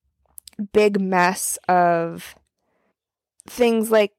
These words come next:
going against my morals, but feeling like, "Well, this is my job, so I have to do it." And this, like, internal debate within. And as you can imagine, that's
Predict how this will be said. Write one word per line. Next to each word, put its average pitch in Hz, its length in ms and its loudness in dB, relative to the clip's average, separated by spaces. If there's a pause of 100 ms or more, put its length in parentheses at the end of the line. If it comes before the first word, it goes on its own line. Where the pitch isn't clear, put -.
going 202 260 2
against 202 420 -2
my 185 140 -4
morals, 185 680 0
but 196 320 0
feeling 185 440 2
like, 180 280 0
"Well, 175 320 4
this 175 240 0
is 175 120 -8
my 170 120 -6
job, 175 300 2
so - 140 -4
I 160 80 2
have - 260 -2
to 202 100 0
do - 160 0
it." - 460 -8
And 175 460 -2 (260)
this, - 260 -4
like, - 280 0
internal 180 420 2
debate 170 400 0
within. - 500 -4 (1160)
And 226 120 4
as 208 120 4
you 208 100 4
can 202 200 2
imagine, 180 480 2
that's - 440 -6